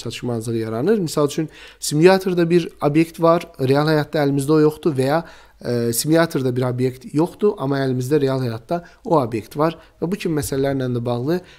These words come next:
bir çox simulyator bilməyinizdə fayda var. Yəni ki, e, misal üçün, mən özüm bir simulyatorla kifayətlənmirəm. Çalışıram ki, bir neçə simulyatorun içərisində hansı qurğular var, ən azından yadımda saxlayım ki, sabah kod yığanda bilim ki, misal üçün, bu kodu hansı simulyatorda yığsam daha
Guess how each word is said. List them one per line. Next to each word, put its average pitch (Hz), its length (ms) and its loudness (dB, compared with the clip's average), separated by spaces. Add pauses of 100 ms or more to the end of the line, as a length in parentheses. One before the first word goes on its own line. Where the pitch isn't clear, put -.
(160)
bir 196 120 2
çox 190 300 -6
simulyator 151 420 0
bilməyinizdə 131 840 -2 (260)
fayda 113 320 -2
var. - 160 -12
Yəni 147 240 0
ki, 143 160 -2 (260)
e, 123 100 -6 (120)
misal 131 300 -2
üçün, 151 100 -2
mən 165 240 2
özüm 147 260 -2
bir 165 80 -6
simulyatorla 127 640 -6
kifayətlənmirəm. 117 800 -6 (320)
Çalışıram 185 400 0
ki, 160 140 -6
bir 160 100 0
neçə 147 160 -4
simulyatorun 127 640 -4
içərisində 127 560 -4 (320)
hansı 165 280 -2
qurğular 120 440 0
var, 151 160 -2
ən 143 160 -2
azından 127 320 -2
yadımda 120 320 -2
saxlayım 110 420 -8
ki, 180 220 0 (240)
sabah 151 360 2
kod 147 180 6
yığanda 123 420 0
bilim 127 220 -2
ki, 156 100 -8
misal 131 240 -6
üçün, 120 200 -6
bu 143 80 -4
kodu 139 360 0 (200)
hansı 160 280 -2
simulyatorda 131 560 -4
yığsam 143 420 -4
daha 135 240 -2